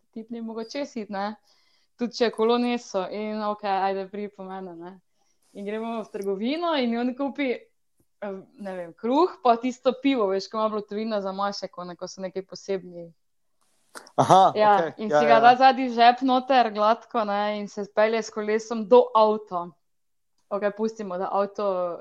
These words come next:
Speaker 1: eh, da je tudi avto imel težave, pač takrat. In midva s tisto, pač se vozimo v avto, on še v kolesarskih stotah in naenkrat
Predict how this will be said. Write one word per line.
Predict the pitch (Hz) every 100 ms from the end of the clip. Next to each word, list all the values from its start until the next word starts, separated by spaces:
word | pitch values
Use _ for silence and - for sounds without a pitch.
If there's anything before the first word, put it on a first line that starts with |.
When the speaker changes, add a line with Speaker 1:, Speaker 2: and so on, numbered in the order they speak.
| -
Speaker 1:
eh, | 180 185 - - _ _ _ _
da | 185 175
je |
tudi | 175 208
avto | 202 220 233
imel | 226 233
težave, | 254 214 214 226 233 208
pač | 196 -
takrat. | 220 - 214 233 - _ _ _ _ _ -
In | 214
midva | 226 262 269
s | 269
tisto, | 277 269 277 226
pač | 233 220
se | - 208
vozimo | 185 202 240 269 240 190 180
v | 185
avto, | 196 262 285 240
on | 240
še | 240
v | 220
kolesarskih | 190 185 214 226 214
stotah | - 233 262 254
in | 208
naenkrat | 196 202 226 254 254